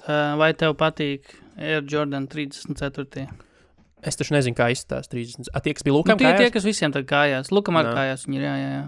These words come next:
Speaker 2: Tie šajā spēlē
Speaker 1: Tā,
Speaker 2: bija?
Speaker 1: viņi tā, tā kā nedaudz bija, bija, bija, bija,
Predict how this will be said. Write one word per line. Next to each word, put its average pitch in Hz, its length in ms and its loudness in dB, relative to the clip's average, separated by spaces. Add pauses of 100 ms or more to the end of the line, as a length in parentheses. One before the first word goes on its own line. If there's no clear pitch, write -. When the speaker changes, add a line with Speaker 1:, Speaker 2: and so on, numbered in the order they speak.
(140)
Speaker 2:
Tie 147 240 -2
šajā 131 240 6
spēlē 123 240 2
Speaker 1:
Tā, 143 80 4
Speaker 2:
bija? 165 160 6
Speaker 1:
viņi 214 240 2
tā, 208 160 4
tā 175 160 0
kā 165 160 4
nedaudz 151 380 2 (420)
bija, 165 240 2
bija, 156 180 2
bija, 143 140 -2
bija, 139 240 -8